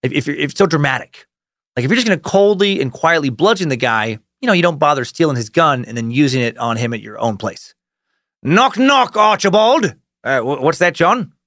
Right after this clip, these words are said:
It's a knock, knock joke. Play along. Uh, <laughs> all right, John, uh, who's there?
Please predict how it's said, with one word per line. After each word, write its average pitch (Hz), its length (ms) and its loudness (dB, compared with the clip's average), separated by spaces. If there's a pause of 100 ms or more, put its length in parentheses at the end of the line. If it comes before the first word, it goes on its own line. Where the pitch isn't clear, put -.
It's 143 160 0
a 190 40 0
knock, 226 220 0
knock 175 180 0
joke. 135 260 -2
Play 180 140 2
along. 151 300 0 (760)
Uh, 190 100 0 (260)
<laughs> - 220 -18
all 165 120 2
right, 160 180 2
John, 156 280 0
uh, 131 140 -4
who's 185 260 0
there? 131 280 -2